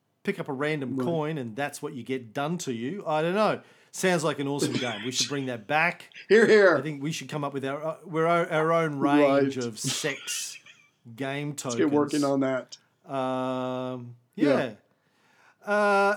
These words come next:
Speaker 1: now, back to the male prostitutes.
Speaker 2: Yeah.
Speaker 1: Now, Suetonius says that Caligula wanted to drown them all in the sea.
Speaker 2: Fuck.
Speaker 1: But he was convinced not to do that. Now,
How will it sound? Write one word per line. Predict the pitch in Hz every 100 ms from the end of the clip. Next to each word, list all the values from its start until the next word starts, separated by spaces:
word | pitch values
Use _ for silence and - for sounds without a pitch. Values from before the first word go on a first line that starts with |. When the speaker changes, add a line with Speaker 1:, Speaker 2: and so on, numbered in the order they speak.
| -
Speaker 1:
now, | 285
back | - 339 339
to |
the | 254
male | 247 220
prostitutes. | 233 247 247 185 165 127
Speaker 2:
Yeah. | 196
Speaker 1:
Now, | 190
Suetonius | - 196 - 277 311 277 196 -
says | - 147 135
that | 143 -
Caligula | 165 151 208 202 147 117 120 135 _ _ _ _ _ _ _ 165
wanted | 175 165 139
to |
drown | 127 123 160 180 180
them | 147
all | 127 120 117 113 _ _ _ _ _ 151
in | 139 123
the |
sea. | - - - - 269
Speaker 2:
Fuck. | 202 359 294 185 - - - _ _ _ _ _ - 120 117 _ _ _ _ _ _ 135
Speaker 1:
But | 120 160 175 165 170 175 _
he | 175
was | 180 180
convinced | - 175 160 233 226 - 170
not | 175 185 185 -
to | 143
do | 113 110 277 240
that. | 156 117 147
Now, | 170 135